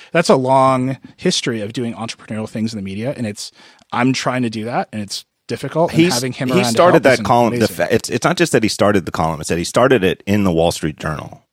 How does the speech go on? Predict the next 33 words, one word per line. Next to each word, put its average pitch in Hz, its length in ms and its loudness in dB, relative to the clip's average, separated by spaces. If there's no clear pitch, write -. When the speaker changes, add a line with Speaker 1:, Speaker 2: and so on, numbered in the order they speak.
Speaker 1:
Yeah. 139 180 -2
Speaker 2:
And, 85 320 -4
and 85 340 -6
with 82 160 -6
that 101 180 0
particular 87 440 -2
audience. 87 340 0
And 92 180 -4
I, 85 140 -2
there 131 160 4
just 135 220 4
had 156 280 0
to 135 80 4
be 101 120 0
so 110 220 2
much, 92 320 0
like, 85 340 -4
you 113 140 -2
gotta 120 220 2
be 85 80 -4
kidding 98 240 0
me. 80 80 -2
Where, 90 260 2
you 90 80 -6
know, 80 80 -4
why 87 220 0
in 101 60 0
the 95 60 2
world 87 260 0
would 82 60 -4
we 82 100 -4
run 82 180 -4
this 76 200 -10